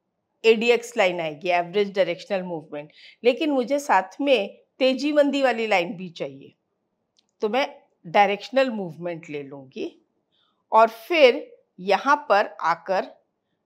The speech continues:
मैं सेटिंग चेंज करती हूँ। सेटिंग्स में पैरामीटर कुछ भी चेंज नहीं करूँगी। देखिए, मैं इनपुट्स कुछ नहीं चेंज कर रही हूँ,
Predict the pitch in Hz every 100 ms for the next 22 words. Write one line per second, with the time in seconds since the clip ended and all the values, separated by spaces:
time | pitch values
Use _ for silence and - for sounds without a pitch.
0 | - 226 262 233 190 220 214 - _ -
1 | 240 247 - 208 175 - 202 294 294 240
2 | 277 285 339 392 392 - _ _ 233 220
3 | 254 320 339 330 330 330 320 330 381 415
4 | 302 285 269 277 262 220 196 185 208 226
5 | 277 262 220 196 294 294 - 320 311 294
6 | 285 226 185 - 156 196 302